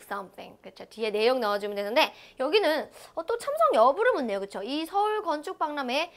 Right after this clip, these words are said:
참석하실 수 있는지 알고 싶다. 일단 I would like to know 해야 되고요. 당신이 참석할 수 있는지. 자, 이건 뭐예요?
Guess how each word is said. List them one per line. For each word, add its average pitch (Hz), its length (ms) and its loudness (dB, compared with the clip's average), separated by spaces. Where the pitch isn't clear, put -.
참석하실 392 840 -2
수 - 100 -10
있는지 285 560 -4
알고 208 400 0
싶다. 262 640 8
일단 262 240 -2
I 233 140 4
would 214 220 -2
like 208 280 -2
to 214 160 -14
know 302 840 8
해야 302 160 8
되고요. 185 320 -4
당신이 370 560 4
참석할 494 440 0
수 440 280 -6
있는지. 277 560 -2
자, 277 120 0
이건 240 360 -2
뭐예요? 226 480 0